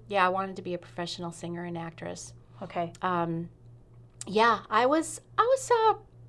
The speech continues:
Speaker 1: I, I'm told by my classmates who, you know, we've all reunited now that Facebook is alive and well.
Speaker 2: Mm-hmm.
Speaker 1: Uh, they've all told me that they, they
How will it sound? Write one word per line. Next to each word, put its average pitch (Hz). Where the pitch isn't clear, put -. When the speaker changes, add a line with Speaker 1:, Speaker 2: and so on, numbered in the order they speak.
Speaker 1:
I, 254
I'm 349
told 302
by 392
my 392
classmates 277
who, 262
you 233
know, 220
we've 208
all 208
reunited 220
now 196
that 180
Facebook 233
is 247
alive 233
and 226
well. 254
Speaker 2:
Mm-hmm. 196
Speaker 1:
Uh, 247
they've 262
all 254
told 277
me 302
that 233
they, 214
they 208